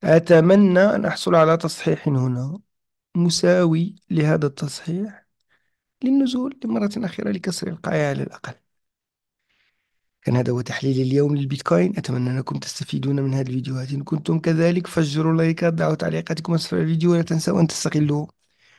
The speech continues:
عروضنا. هذا أقوى عرض يمكنك الحصول عليه حاليا، خصوصا الأربعة أشهر في قناة التحليلات اليومية، هي التي تعطيك السبعين بالمئة الباقية. إذا أردت أن تحترف تداول، رابط الاشتراك مثبت في تعليقات هذا الفيديو أو الرابط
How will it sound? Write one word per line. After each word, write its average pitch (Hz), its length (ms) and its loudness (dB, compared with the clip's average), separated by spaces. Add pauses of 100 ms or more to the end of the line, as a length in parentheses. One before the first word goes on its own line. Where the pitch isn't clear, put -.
(180)
عروضنا. 135 560 -6
هذا 131 160 -8
أقوى 139 260 -6
عرض 131 200 -6
يمكنك 135 340 -8
الحصول - 360 -10
عليه 131 200 -8
حاليا، 139 440 -4
خصوصا 180 800 6 (500)
الأربعة 175 500 6
أشهر 165 320 4
في 170 80 4
قناة 165 240 8
التحليلات 156 480 2
اليومية، 151 340 6
هي 151 100 6
التي 160 240 4
تعطيك 135 320 -6
السبعين 143 460 -4
بالمئة 139 280 -4
الباقية. 127 500 -6 (1120)
إذا 135 180 2
أردت 131 200 -4
أن 131 100 -4
تحترف 131 340 -6
تداول، 139 340 -4
رابط 143 220 0
الاشتراك 147 520 -2
مثبت - 440 -10
في - 100 -14
تعليقات 139 480 -8
هذا 143 200 -2
الفيديو 143 240 -4
أو 143 80 -2
الرابط 143 480 -4